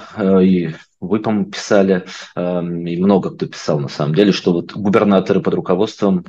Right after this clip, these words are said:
Кириенко, как отвечающего за внутреннюю политику, чтобы стать губернаторами, прыгают там с каких-то обрывов, ложатся под Б Т Р, и всё это входит вот как-то вот в эти игры,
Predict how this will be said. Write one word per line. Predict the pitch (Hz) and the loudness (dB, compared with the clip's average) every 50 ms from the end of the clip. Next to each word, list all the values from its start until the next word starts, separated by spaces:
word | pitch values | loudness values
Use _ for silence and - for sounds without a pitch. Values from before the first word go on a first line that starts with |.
| - | -6
Кириенко, | - 104 95 98 90 85 82 80 87 - - 82 | -4 0 0 2 2 2 0 -2 -4 -6 -8 -8
как | - 82 80 | -8 -8 -8
отвечающего | - - 87 - - 98 92 92 92 - - 85 82 80 | -8 -10 -8 -4 -2 0 0 -2 -2 -6 -6 -6 -4 -4
за | 80 82 78 | -4 -4 -4
внутреннюю | 82 80 - - 85 80 76 76 | -6 -6 -6 -6 -8 -6 -8 -4
политику, | - - 82 80 80 - - - 101 - - 107 101 - - - - - | -2 0 0 0 0 -2 -4 -8 -6 -2 -2 -2 -2 -2 -6 -12 -14 -14
чтобы | - - - 95 107 | -4 0 2 2 4
стать | - - 120 113 - | 4 4 2 2 2
губернаторами, | - 101 92 101 98 95 95 98 95 - 95 92 92 92 | 2 2 2 4 4 4 4 4 2 2 2 2 2 2
прыгают | 90 92 98 104 101 104 98 92 - | 0 0 0 0 0 0 0 0 0
там | - 92 | -2 -4
с | 87 | -4
каких-то | - - 98 92 - - 95 | -4 -6 -8 -4 -2 0 0
обрывов, | 90 82 80 92 101 110 110 107 98 - - | 0 2 2 0 2 2 2 0 -2 -2 -2
ложатся | 92 82 82 98 92 92 - - - 95 - | -4 -2 0 0 -2 -2 -2 -4 -4 -4 -4
под | - 95 85 | -4 -6 -6
Б | 85 78 95 | -4 -4 -4
Т | - - 101 92 | -2 0 2 2
Р, | 90 92 104 110 110 | 4 4 4 4 4
и | 104 92 90 | 2 2 0
всё | - - - 98 101 | -2 -2 0 2 2
это | 101 98 - 90 | 2 2 -2 -6
входит | - - - - - 101 101 107 107 98 85 92 90 - | -6 -10 -16 -12 -2 2 4 4 4 4 2 -4 -6 -6
вот | 85 87 - - | -8 -8 -8 -4
как-то | - 95 92 90 - - - 85 | -2 -2 -2 -2 -2 -4 -4 -4
вот | 82 80 - | -4 -6 -2
в | 87 | 0
эти | 92 90 87 - - | 0 0 0 -2 -4
игры, | 90 90 - 107 110 98 90 98 87 87 82 - | -6 -4 -4 -4 -4 -2 0 0 0 0 0 -2